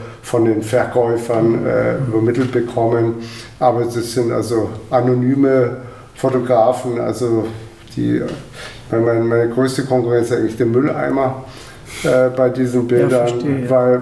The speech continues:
Speaker 1: wenn jemand stirbt, äh, die
Speaker 2: Ja.
Speaker 1: Familie nehmen sich vielleicht noch die äh, Porträts der Familienmitglieder,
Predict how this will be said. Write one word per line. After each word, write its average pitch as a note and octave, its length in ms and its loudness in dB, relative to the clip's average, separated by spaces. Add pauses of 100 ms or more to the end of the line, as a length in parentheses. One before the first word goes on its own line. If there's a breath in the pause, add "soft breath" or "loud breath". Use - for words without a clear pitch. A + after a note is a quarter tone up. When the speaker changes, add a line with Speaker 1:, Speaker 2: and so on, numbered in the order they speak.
(120)
Speaker 1:
wenn C3+ 140 2
jemand C3+ 280 4
stirbt, - 640 -4
äh, C3+ 240 -2 (120)
die A#2+ 280 0 (260 loud breath)
Speaker 2:
Ja. D#3 80 -4
Speaker 1:
Familie C3 460 2
nehmen C3 260 2
sich A#2+ 220 -6
vielleicht A#2 500 2
noch B2+ 340 0
die A#2 280 0 (960)
äh, B2 140 2
Porträts B2+ 760 0
der B2+ 100 0
Familienmitglieder, D3+ 1040 0